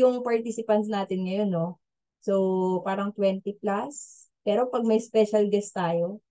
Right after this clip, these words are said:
nakakalungkot, no? <laughs> Pag special guest,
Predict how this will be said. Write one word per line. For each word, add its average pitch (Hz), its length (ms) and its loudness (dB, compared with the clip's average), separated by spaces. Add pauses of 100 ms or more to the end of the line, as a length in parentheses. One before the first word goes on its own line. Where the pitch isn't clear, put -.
nakakalungkot, 247 720 -6
no? 190 240 -4 (160)
<laughs> - 840 -4
Pag 269 120 2
special 320 560 6
guest, 202 560 2